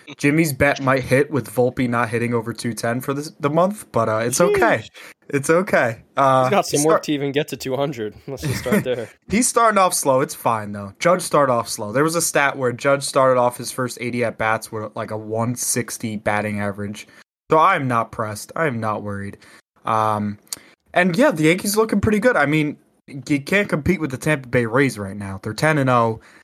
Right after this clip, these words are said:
Speaker 2: They look like, um, a juggernaut out there. Their, their run differential's fifty-eight already, and we're ten games into the year. So that means
Speaker 3: Jeez.
Speaker 2: they're scoring six more runs than the other, almost six more runs than the other team.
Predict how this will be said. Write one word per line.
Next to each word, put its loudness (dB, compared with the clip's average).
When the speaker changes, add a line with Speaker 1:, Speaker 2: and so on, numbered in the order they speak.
Speaker 2:
They 4
look 4
like, 2
um, 0
a -4
juggernaut 2
out -2
there. -4
Their, -2
their 0
run 2
differential's 0
fifty-eight 2
already, -4
and -2
we're -2
ten 0
games -4
into -10
the -8
year. -6
So 4
that 4
means 2
Speaker 3:
Jeez. -2
Speaker 2:
they're 4
scoring 2
six 2
more 2
runs 2
than -8
the -4
other, -4
almost 2
six -2
more 2
runs 4
than -6
the -2
other -2
team. -4